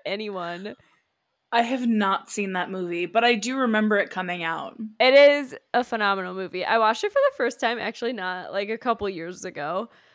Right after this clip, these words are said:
Speaker 1: um, and it was really good. So, it's funny.
Speaker 2: Man.
Speaker 1: Yeah.
Speaker 2: Okay, well, maybe I'll have to watch it.
Speaker 1: All right,
Speaker 2: But,
Speaker 1: so
Speaker 2: so we're gonna find out <laughs>
Speaker 1: we're gonna
Speaker 2: who
Speaker 1: be
Speaker 2: our
Speaker 1: wedding
Speaker 2: best men
Speaker 1: planners
Speaker 2: be.
Speaker 1: today.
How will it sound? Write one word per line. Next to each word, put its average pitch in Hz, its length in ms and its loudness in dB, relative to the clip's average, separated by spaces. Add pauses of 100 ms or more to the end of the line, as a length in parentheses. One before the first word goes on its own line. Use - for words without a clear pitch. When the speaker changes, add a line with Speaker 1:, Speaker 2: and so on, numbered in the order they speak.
(180)
Speaker 1:
um, 196 600 -2 (160)
and 196 600 -4
it - 100 -12
was 190 180 -12
really - 160 -14
good. - 140 -16 (240)
So, - 200 -16 (1500)
it's - 140 -20
funny. 277 260 -8
Speaker 2:
Man. 185 480 -18 (300)
Speaker 1:
Yeah. 285 180 -8 (260)
Speaker 2:
Okay, 202 300 -12
well, 190 160 -12
maybe 208 180 -4
I'll 196 100 -4
have 190 180 -12
to 190 100 -10
watch 180 260 -10
it. - 220 -10 (180)
Speaker 1:
All 262 160 10
right, 302 320 4
Speaker 2:
But, 254 160 4
Speaker 1:
so 254 340 8
Speaker 2:
so 240 100 4
we're 247 140 2
gonna 262 160 2
find 233 300 2
out 208 400 4
<laughs> - 800 -12
Speaker 1:
we're 262 240 6
gonna 392 120 6
Speaker 2:
who - 60 6
Speaker 1:
be 247 60 10
Speaker 2:
our 247 100 8
Speaker 1:
wedding 285 200 10
Speaker 2:
best 330 120 0
men 233 240 4
Speaker 1:
planners - 200 -2
Speaker 2:
be. 208 100 -8
Speaker 1:
today. 180 540 -4